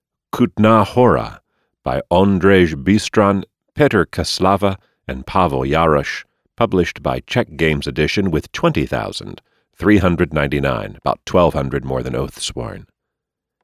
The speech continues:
After two weeks at number eleven, sinking down to number thirteen, Ark Nova, by Matthias Wigge, published by Capstone Games, with twenty-one thousand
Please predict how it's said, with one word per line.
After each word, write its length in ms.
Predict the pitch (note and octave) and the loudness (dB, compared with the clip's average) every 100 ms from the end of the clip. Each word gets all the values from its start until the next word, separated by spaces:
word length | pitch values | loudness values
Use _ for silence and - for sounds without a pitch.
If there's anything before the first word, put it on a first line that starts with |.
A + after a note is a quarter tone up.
| _ _ _ _ _ _ _ _ _ _ _ _ _ _ - | _ _ _ _ _ _ _ _ _ _ _ _ _ _ -6
After 200 | G#2 G#2 | -2 0
two 220 | - C3+ | 4 6
weeks 240 | B2 B2+ A#2 | 8 6 4
at 80 | |
number 240 | A2 A2 G#2 | 4 6 6
eleven, 540 | G2+ G2+ A#2 G#2 A#2 - | 6 6 6 4 4 0
sinking 480 | - A#2+ A#2 A2 G2+ | -2 2 2 2 2
down 400 | G2+ G2+ G2 F#2+ | 4 4 4 2
to 120 | - | 0
number 300 | F2+ F#2+ E2+ | 0 2 2
thirteen, 1120 | D#2+ - - G#2+ - - - C#3 D2 C2 E2 - _ _ _ _ D2+ | 2 -2 0 2 0 -6 -2 0 0 -4 -8 -10 _ _ _ _ 0
Ark 280 | C#2+ - | 0 -2
Nova, 540 | D#2+ F2+ A2 C#2 A#1 - _ _ _ - | 0 4 4 2 -6 -12 _ _ _ -8
by 140 | - | -8
Matthias 540 | A#2+ - - F2 C#2+ - | -6 -8 0 2 0 0
Wigge, 380 | E2+ D2+ D#2 G2+ _ - | 2 2 0 -4 _ -4
published 440 | G2+ E2 D2+ - | -2 0 -2 -2
by 160 | - A#2 | -8 -8
Capstone 600 | - A#2+ A#2 - D#2+ C#2+ | -6 -6 -4 -2 -2 -2
Games, 380 | C#2 C2+ D#2+ E2 | -2 -2 -2 -4
with 140 | F2 | -6
twenty-one 640 | - F#2+ F2 D#2+ G#2 D3 G2+ | -4 -4 -2 -2 0 0 0
thousand 560 | - G#2 - B1 G2+ | -2 -4 -8 -8 -10